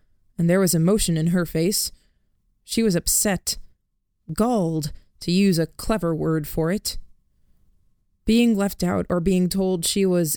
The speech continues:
incapable both struck to the heart of who she was, stinging her at her core. I hated to leave her with the Duke, but it made the most sense.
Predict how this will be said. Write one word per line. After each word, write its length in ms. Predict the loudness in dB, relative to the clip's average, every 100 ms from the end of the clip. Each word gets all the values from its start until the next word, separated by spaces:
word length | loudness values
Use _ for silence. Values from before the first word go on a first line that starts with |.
| 0
incapable 1080 | 2 4 2 0 0 0 -2 -2 -2 -2 -2
both 400 | 2 2 2 0
struck 460 | -2 -2 -4 -6
to 120 | -4 -4
the 120 | -2
heart 280 | -4 -2 -2
of 120 | -2
who 140 | -4
she 220 | -4 -4
was, 460 | -4 -2 -4 -6 -6
stinging 600 | -4 -4 0 2 2 0
her 220 | -2 -4
at 200 | -4 -4
her 160 | -6 -8
core. 520 | -6 -4 -2 -4 -10 -14 _ _ _ _ _ _ _ _ _ _ _ _ _ _ _
I 100 | -2
hated 440 | 2 4 4 2 0
to 80 |
leave 360 | 0 0 0 0
her 140 | 0
with 140 | -2 -2
the 80 | -4
Duke, 480 | -2 0 0 -2 -4
but 200 | -4 -4 _ -6
it 200 | -4 -2
made 340 | 0 2 0
the 100 | 0
most 520 | 0 2 0 -2 -4
sense. 640 | -6 -2 -2 -4 -6 -8